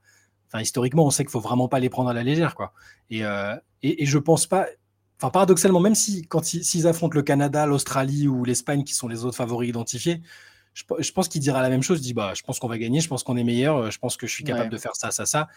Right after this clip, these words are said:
Speaker 1: Euh, il dit pas, « Ces gars-là sont nuls », hein. Il va juste dire, « Bah, je pense qu'on va battre, on... Je suis pas inquiet à propos d'eux. » Euh,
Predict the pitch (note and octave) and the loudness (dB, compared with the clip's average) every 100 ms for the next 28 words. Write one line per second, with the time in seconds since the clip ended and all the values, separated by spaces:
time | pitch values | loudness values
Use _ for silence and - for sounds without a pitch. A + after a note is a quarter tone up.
0 | - _ _ G#2+ G#2 G#2+ G#2 G#2 G2+ A#2+ | -20 _ _ -8 -6 -4 -6 -8 -10 -14
1 | C#3 B2+ A#2+ B2 E3+ E3 C#3 C#3 C#3 D#3 | -12 -8 -4 2 4 6 4 4 4 6
2 | G#3 F3+ E3 A#2 A2 A#2+ D#3+ A#2+ G#2 - | 6 6 4 0 -4 0 2 2 -2 -6
3 | C3+ B2 G#2+ A#2+ A#2+ A2+ G#2+ G2 - C3+ | -8 -8 -8 -6 -8 -10 -12 -12 -4 -2
4 | B2+ C#3+ C3 B2 A#2 A2+ D#3 C3+ | 0 0 0 0 0 4 4 4